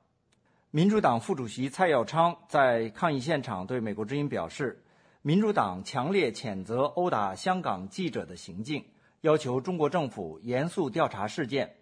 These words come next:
并予以公开说明。”蔡耀昌说：“可以看到内地政府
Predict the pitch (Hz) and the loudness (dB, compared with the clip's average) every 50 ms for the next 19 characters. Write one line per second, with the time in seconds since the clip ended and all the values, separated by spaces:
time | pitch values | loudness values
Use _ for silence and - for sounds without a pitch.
0 | _ _ _ - 190 180 165 160 151 135 139 139 165 190 185 139 107 95 87 - | _ _ _ 0 2 4 4 4 2 0 -2 -2 -2 -2 0 -2 -2 -4 -6 -4
1 | - 190 185 185 185 160 139 139 135 139 131 - 180 180 180 156 107 78 82 98 | -2 0 0 0 0 0 0 0 0 0 0 -2 -2 0 0 -2 -4 -6 -6 -8
2 | 110 - - _ _ _ _ _ _ _ _ _ _ _ _ _ _ - - 165 | -10 -10 -14 _ _ _ _ _ _ _ _ _ _ _ _ _ _ 0 4 6
3 | 156 135 123 - 151 156 156 139 - 117 104 101 - - _ _ _ _ _ _ | 6 6 6 6 4 2 2 2 0 0 0 0 -2 -4 _ _ _ _ _ _
4 | _ _ _ _ _ - 190 196 175 - - 175 160 151 151 143 139 147 190 190 | _ _ _ _ _ 4 6 6 6 6 4 4 6 8 8 8 8 6 4 2
5 | 156 139 147 131 - 190 160 135 - - 101 87 80 82 | 2 0 0 0 2 2 2 0 -2 -6 -8 -8 -8 -10